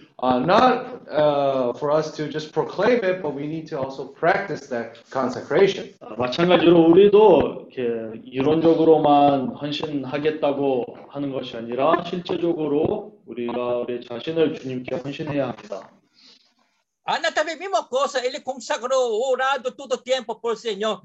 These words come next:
Speaker 3: eh, para, eh, eh, Samuel.
Speaker 1: Uh, Hannah also actually consecrated her prayer to the Lord, and she consecrated her, uh, son to the Lord, Samuel.
Speaker 2: 아, 마찬가지로 한나도 실제적으로, 에,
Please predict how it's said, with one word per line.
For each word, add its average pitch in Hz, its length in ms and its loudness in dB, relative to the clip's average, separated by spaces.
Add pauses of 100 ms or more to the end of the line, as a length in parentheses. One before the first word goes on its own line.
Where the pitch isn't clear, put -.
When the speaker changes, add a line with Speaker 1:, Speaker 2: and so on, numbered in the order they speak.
(240)
Speaker 3:
eh, 190 360 -2
para, 208 280 -2 (720)
eh, 160 220 0 (340)
eh, 160 120 -2
Samuel. 208 680 0 (1080)
Speaker 1:
Uh, 131 320 4
Hannah 220 300 4
also 151 460 4
actually 135 280 0
consecrated 143 800 -2
her 123 220 -2
prayer 165 420 0
to 175 60 -6
the 180 40 -2
Lord, 180 480 0 (140)
and 151 380 -6
she 160 100 -8
consecrated 202 680 -4
her, 196 380 -2 (220)
uh, 135 180 -2
son - 560 0 (100)
to 123 120 -12
the 113 80 -8
Lord, - 340 -12
Samuel. 156 400 -6
Speaker 2:
아, - 140 -20 (100)
마찬가지로 151 600 -4
한나도 190 880 -2 (360)
실제적으로, 151 960 -4 (420)
에, 117 380 -8